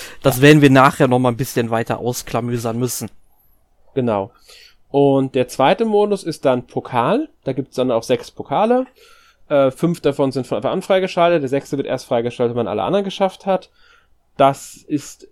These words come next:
Speaker 2: bedeutet im Grunde, man spielen, vier Mannschaften spielen, man hat zwei Leben, verliert man einmal, dann kann man trotzdem noch das, den Pokal gewinnen,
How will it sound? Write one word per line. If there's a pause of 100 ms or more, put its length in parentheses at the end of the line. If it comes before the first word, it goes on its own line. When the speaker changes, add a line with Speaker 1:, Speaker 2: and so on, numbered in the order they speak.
Speaker 2:
bedeutet
im
Grunde,
man
spielen,
vier
Mannschaften
spielen,
man
hat
zwei
Leben,
verliert
man
einmal,
dann
kann
man
trotzdem
noch
das, (280)
den
Pokal
gewinnen,